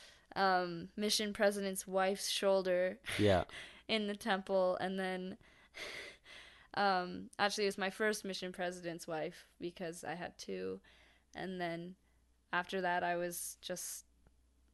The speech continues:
Speaker 1: I think I was just kinda in shock. <laughs>
Speaker 2: Really?
Speaker 1: Yeah.
Speaker 2: And, and then when did it, when did it really hit you that you were home?
Speaker 1: Um, oh, I don't even know.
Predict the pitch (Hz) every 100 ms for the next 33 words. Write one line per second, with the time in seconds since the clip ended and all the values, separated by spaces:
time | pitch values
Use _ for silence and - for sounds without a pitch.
0 | _ - - 190 170 - 170 - 165 151
1 | 160 - 143 156 - - 269 - 330 104
2 | 98 90 - _ _ _ _ - - -
3 | 226 _ _ _ _ - _ _ _ -
4 | - 98 95 87 - - - _ _ _
5 | _ _ _ _ - - 113 113 110 107
6 | 110 113 107 101 - - - _ _ _
7 | _ _ _ _ _ - 107 107 - -
8 | - - 101 104 107 101 85 104 - 98
9 | 87 85 90 82 - _ _ _ 98 90
10 | 85 87 85 82 - _ _ _ _ _
11 | _ _ _ _ _ _ _ _ _ _
12 | _ _ 440 - _ 196 208 247 285 349
13 | 440 440 427 339 - - 208 247 233 220
14 | 247 226 208 208 208 208 202 208